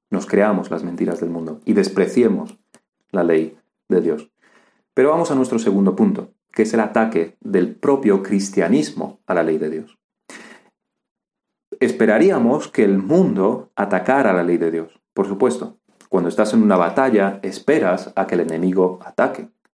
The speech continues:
Lo que uno no se espera es que los de su propio bando se unan a los enemigos y le ataquen. Pero eso es lo que pasa en nuestros días. De aquellos que esperaríamos que tuvieran la ley de Dios en alto como un estandarte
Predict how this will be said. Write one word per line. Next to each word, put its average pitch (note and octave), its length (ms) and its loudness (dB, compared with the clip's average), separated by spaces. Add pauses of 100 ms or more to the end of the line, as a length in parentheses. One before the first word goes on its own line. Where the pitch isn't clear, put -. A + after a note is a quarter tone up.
(280)
Lo G#2 160 2
que A2 120 2
uno D#3 240 2
no B2+ 160 0
se C#3 120 0
espera - 680 -2 (580)
es A#2 160 -4
que B2+ 80 0
los A2+ 180 2
de G2 100 4
su G2 200 -6
propio A2 320 0
bando F#2+ 340 0
se - 160 -2
unan F#2+ 460 -2
a G2 100 -4
los F#2 200 -6
enemigos D#2+ 540 -6 (460)
y G2+ 80 -8
le F2+ 80 -2
ataquen. E2 360 -8 (600)
Pero A2 140 2
eso A#2 80 -2
es A#2+ 40 0
lo A2+ 100 4
que A2 80 4
pasa - 240 -2
en F#2 40 -2
nuestros E2+ 280 -4
días. E2 320 -8 (1200)
De G#2 100 2
aquellos C3+ 340 2
que - 80 -2
esperaríamos A2+ 640 2
que - 120 -2
tuvieran G#2 360 2
la E2+ 120 2
ley G2+ 340 2
de A#2+ 160 2
Dios G2+ 420 0
en F2+ 220 -2
alto A2+ 440 4
como F#2+ 200 2
un G2 100 4
estandarte F#2+ 920 -2